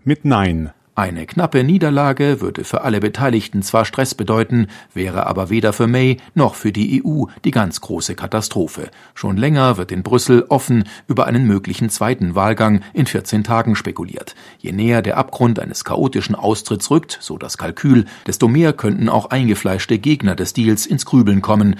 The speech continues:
Speaker 2: und sich zum Wohle der Nation auf Mays Seite schlagen. Auf einem Krisengipfel der E-U-Staats- und Regierungschefs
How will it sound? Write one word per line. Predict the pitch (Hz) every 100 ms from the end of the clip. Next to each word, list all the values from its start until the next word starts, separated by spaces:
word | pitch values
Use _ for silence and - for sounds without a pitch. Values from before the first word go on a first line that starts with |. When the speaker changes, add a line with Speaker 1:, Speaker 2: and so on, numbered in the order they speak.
| -
Speaker 2:
und | - 95
sich | 95 -
zum | 110 104
Wohle | 135 120
der | 101
Nation | 95 101 - 135 120 117
auf | 143 135
Mays | 101 90 87
Seite | - 104 104
schlagen. | 95 82 65 - - _ - -
Auf | -
einem | 90
Krisengipfel | - 143 123 131 120 - 120
der | 104 90 -
E-U-Staats- | 98 - - 101 -
und | 107
Regierungschefs | 107 143 135 120 127 123 -